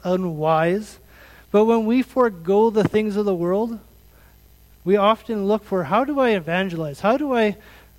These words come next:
present the gospel to people at work?" There's no opportunities.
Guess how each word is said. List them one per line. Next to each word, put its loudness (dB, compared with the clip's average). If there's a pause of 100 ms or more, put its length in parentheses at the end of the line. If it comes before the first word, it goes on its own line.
(680)
present -2
the -2
gospel 0
to -10
people -4
at -2
work?" -2
There's -6
no -4
opportunities. -4